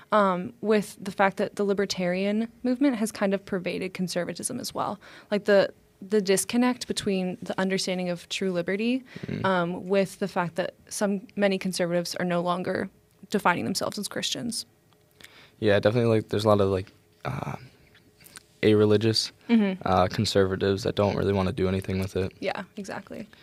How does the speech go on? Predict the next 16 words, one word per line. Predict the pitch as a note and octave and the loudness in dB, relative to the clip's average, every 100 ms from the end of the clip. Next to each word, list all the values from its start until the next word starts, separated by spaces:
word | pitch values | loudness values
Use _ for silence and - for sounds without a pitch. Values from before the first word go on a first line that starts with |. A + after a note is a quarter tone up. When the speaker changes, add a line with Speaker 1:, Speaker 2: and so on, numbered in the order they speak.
| - - - | -20 -12 -2
Speaker 1:
Because | C#4 A#3+ | 4 6
they | A3+ | 6
also | G#3 G#3+ | 4 0
think | F#3+ F3+ | -4 -4
it's, | F3+ - | -6 -6
it's | F#3+ | -4
more | G#3 G3+ | 0 0
offensive, | - D#3+ E3 F3 E3+ E3+ - - - _ - | 0 -4 -2 -2 -2 -4 -10 -20 -20 _ -6
you | F#3+ | -2
know, | F3 | -2
to | E3+ E3+ | -4 -6
try | G3 F3 | 0 0
to | E3 - - - _ _ _ _ _ - - - - _ _ _ _ _ - | 0 -4 -12 -20 _ _ _ _ _ -20 -20 -20 -20 _ _ _ _ _ -10
persuade | G#3 - F#3+ F3 | -6 -4 -2 -4
people | E3+ G3 F#3+ F3 | -4 -2 0 0
with | E3+ E3+ - | -2 -2 -12